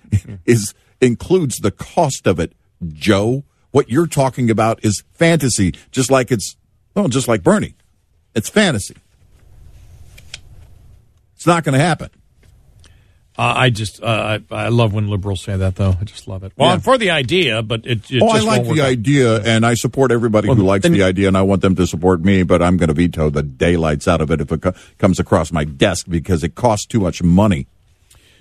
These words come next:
Speaker 2: Meanwhile, socialist, uh, Democrat, Representative Alexandra Ocasio-Cortez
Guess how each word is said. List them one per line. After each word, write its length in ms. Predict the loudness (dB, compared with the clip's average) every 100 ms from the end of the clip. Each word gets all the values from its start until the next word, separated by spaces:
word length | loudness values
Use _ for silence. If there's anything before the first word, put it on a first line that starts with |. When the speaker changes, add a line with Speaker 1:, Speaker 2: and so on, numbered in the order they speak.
| _
Speaker 2:
Meanwhile, 480 | 2 4 4 2 0
socialist, 840 | 0 0 0 2 2 0 -2 -8 -14 _ _
uh, 140 | 0 2
Democrat, 800 | 2 0 0 2 2 -2 -8 -10 _ _ _ _ -20 _ _ _ _ _ _ -2
Representative 440 | 0 2 2 2
Alexandra 520 | 2 2 0 0 0 0
Ocasio-Cortez 1040 | 2 2 2 2 0 2 2 2 -2